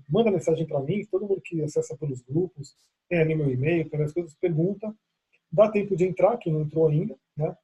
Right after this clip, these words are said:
Algumas pessoas já entrou. Ao longo da semana eu vou criar o grupo no WhatsApp pra colocar todo mundo ali, pra gente trocando. O grupo no WhatsApp, ele é bem legal, pra gente poder ir ampliando tudo que a gente fala aqui. E muita gratidão,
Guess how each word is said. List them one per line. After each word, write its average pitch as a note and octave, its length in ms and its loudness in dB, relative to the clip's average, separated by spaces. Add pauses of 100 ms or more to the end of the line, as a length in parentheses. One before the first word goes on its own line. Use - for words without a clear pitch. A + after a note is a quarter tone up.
Algumas D#3 240 -4
pessoas D3 260 -8
já D3+ 60 0
entrou. D#3 280 -4 (240)
Ao E3 120 6
longo G#3+ 200 6
da G3+ 120 0
semana D#3+ 340 2
eu D3+ 60 2
vou D#3+ 100 0
criar E3+ 220 4
o F#3+ 60 2
grupo F#3+ 220 2
no E3+ 100 0
WhatsApp D#3+ 440 0
pra D#3+ 140 -4
colocar D#3 320 -2
todo D3 200 -4
mundo D3 220 2
ali, C3+ 260 -4 (960)
pra C#3+ 100 -2
gente D3 240 -4
trocando. D3+ 520 -2 (360)
O D3 40 -8
grupo D#3 200 -2
no D3+ 60 2
WhatsApp, D3+ 300 4
ele D3 80 2
é - 20 0
bem D3+ 140 2
legal, D#3 360 2
pra D3 120 -8
gente B2+ 180 -12
poder C#3 220 -8
ir C#3+ 440 -6
ampliando D#3+ 540 0
tudo D#3+ 160 -12
que D#3+ 60 -8
a D3+ 40 -6
gente D3 200 -10
fala E3 180 4
aqui. A3+ 320 -4 (920)
E C4+ 120 -2
muita A#3+ 260 6
gratidão, A#3 580 6